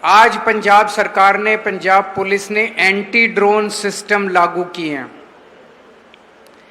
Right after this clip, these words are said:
इससे अगर कोई भी ड्रोन पंजाब के अंदर एंटर करेगा पाकिस्तान से, तो हमारा एंटी ड्रोन सिस्टम उसको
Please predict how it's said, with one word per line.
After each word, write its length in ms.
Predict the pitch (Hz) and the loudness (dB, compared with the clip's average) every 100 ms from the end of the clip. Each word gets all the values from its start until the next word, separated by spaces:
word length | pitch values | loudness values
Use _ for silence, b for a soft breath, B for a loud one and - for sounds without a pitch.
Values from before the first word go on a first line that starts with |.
| b 185 | b -10
इससे 280 | 185 - | -6 0
अगर 240 | 226 226 226 | 2 2 0
कोई 320 | 226 226 240 254 | 0 2 2 2
भी 160 | 262 | 0
ड्रोन 360 | 226 233 240 240 | 2 2 2 2
पंजाब 600 | 226 220 202 202 214 214 233 | -4 -4 0 2 2 2 -2
के 80 | |
अंदर 320 | 226 214 226 208 | -2 0 -2 -2
एंटर 460 | 175 202 202 226 | -2 -4 -2 -2
करेगा 380 | 220 208 208 208 | 0 0 0 0
पाकिस्तान 600 | 202 185 185 175 180 165 | 0 -2 -4 -10 -8 -8
से, 200 | 160 135 - - - - - - - _ _ - - - | -10 -16 -18 -20 -20 -20 -20 -20 -20 _ _ -20 -20 -8
तो 80 | 190 | -4
हमारा 380 | 180 190 208 233 | -2 2 4 4
एंटी 420 | 196 202 208 226 | 2 -2 -2 -2
ड्रोन 300 | 226 220 220 220 | 0 0 0 -2
सिस्टम 480 | 220 214 233 226 | -6 -4 -4 -4
उसको 320 | 220 - 226 | -6 -4 0